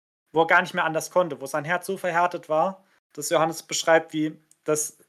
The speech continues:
der Teufel selber in ihn eingefahren ist und ihn fremdgesteuert hat. Aber zu der Stelle kommen wir dann im Johannesevangelium, wo wir das noch mal genauer betrachten können. Äh, wie gesagt, ich kann's mir so ein bisschen vorstellen, dass dann irgendwann der Punkt erreicht ist, wo,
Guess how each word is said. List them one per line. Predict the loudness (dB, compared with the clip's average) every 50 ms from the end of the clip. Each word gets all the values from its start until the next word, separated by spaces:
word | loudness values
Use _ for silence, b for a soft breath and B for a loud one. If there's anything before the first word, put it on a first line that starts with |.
| _ 2
der | 2 2 2
Teufel | 4 2 2 2 2 0
selber | 2 4 4 4 4 4
in | 0
ihn | 0 -2
eingefahren | 0 0 0 0 -4 -4 0 0 0 0 0 -6
ist | -12 -14 -14 -16 -18 b b b b _
und | -8 -6
ihn | -6 -2
fremdgesteuert | 0 0 0 0 -2 -8 -4 0 0 2 2 0 -2 -4
hat. | -12 -14 -14 -18 _ _ _ _ _ _ _ _ _ _ _ _ _ _ _ _ _ _ _ _ _ _ _ _ _ _ _ _ _ 0
Aber | 2 4 6 6 4 4 0 -6 _ _ _ _ _ _ _ _ _ _ _ _ _ _ _ _ _ _ _ _ _ -8
zu | 0
der | 4 4 4 6
Stelle | 6 6 6 6
kommen | 6 4 2 4
wir | 4 4
dann | 4 4 2
im | 2 -2
Johannesevangelium, | 0 2 2 2 2 2 -2 -2 -2 -2 -4 -2 -4 -4 -2 -2 -4 -4 -4
wo | -4 -2 0
wir | 0 2
das | 0 -2 -2 -4 -10 -16 _ _
noch | -6 -4 -2 -2
mal | -2 -2
genauer | 0 2 4 4 4 4
betrachten | 2 -4 0 0 0 0 0 -6 -18 -10
können. | -6 -4 -4 -4 -6 -12 b b b b b b _ _ _ _ _ _ _ _ _ _ _ _ _ _ _ _ -6
Äh, | -4 -4
wie | -4
gesagt, | -4 0 -2 -2 -2
ich | 0
kann's | -2 -2 -2 -2
mir | -4
so | -6 -6
ein | -4
bisschen | -4 -4 -4 -4 -4
vorstellen, | 0 2 2 2 2 0 -2 -2 -2
dass | -2 -4
dann | -4 -4 -2
irgendwann | -4 -4 -2 -2 -2 -2
der | -2
Punkt | -4 -4 -6 -2 -2
erreicht | -2 2 2 0 0 0 -6
ist, | -8 -8 -6 -4
wo, | -2 -2 -2 -2 -4